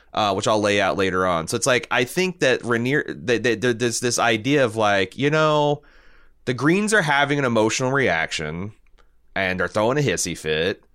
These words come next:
Uh, but we're gonna offer them reverse generous terms and remind them of, like, yeah, you got the biggest dragon, but how many of our mature dragons will it take to take down,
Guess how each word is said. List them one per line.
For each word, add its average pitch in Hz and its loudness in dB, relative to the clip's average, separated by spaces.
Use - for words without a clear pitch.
Uh, 95 0
but 104 -2
we're 127 0
gonna 160 2
offer 131 2
them 127 -2
reverse 131 2
generous 95 -2
terms 98 -2
and 101 -4
remind 107 -2
them 92 0
of, 87 -4
like, 90 -2
yeah, 123 2
you 139 0
got 151 -2
the 120 -4
biggest 117 -2
dragon, 92 -2
but 90 -2
how 127 -2
many 123 -2
of 104 -2
our 110 2
mature 104 -2
dragons 98 -2
will 92 -4
it - -6
take 95 -4
to 85 -10
take 95 -6
down, 82 -4